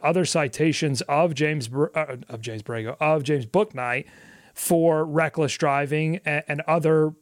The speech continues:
uh, incidents like that. Uh, so, you know, this is, this is a pattern.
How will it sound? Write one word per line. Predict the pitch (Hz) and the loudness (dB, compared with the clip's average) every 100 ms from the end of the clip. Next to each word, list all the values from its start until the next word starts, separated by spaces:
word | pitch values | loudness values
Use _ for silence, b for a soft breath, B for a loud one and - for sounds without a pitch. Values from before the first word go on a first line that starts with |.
| - | -4
uh, | 147 139 - | -2 0 0
incidents | 160 165 151 127 | 0 2 0 0
like | 147 135 113 | 0 -2 -2
that. | 131 131 156 - - - | -2 -2 -2 -6 -6 -2
Uh, | 147 139 139 143 | 0 2 0 -4
so, | - - 147 139 143 139 B B B B B | -4 0 2 2 2 0 B B B B B
you | 135 170 | 0 2
know, | 180 | 4
this | 143 202 | 4 2
is, | 202 147 | 2 0
this | 131 156 190 | 0 0 2
is | 208 | 0
a | |
pattern. | - 143 208 269 107 | -2 0 -2 -2 -8